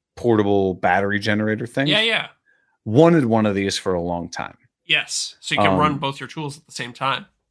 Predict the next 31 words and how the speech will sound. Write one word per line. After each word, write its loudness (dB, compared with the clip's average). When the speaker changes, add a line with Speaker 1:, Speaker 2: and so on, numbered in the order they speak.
Speaker 1:
Right. 0
So, 2
I'm 2
pumped -4
to 0
get 2
one. -20
And 2
my 0
pitch -8
was, -4
why 0
don't 2
we -2
ask 2
them 0
for -2
a -2
little 2
bit 4
more 0
money -2
and 4
do 0
a 2
little 0
bit -2
more 2
of, -6
like, -4
an -16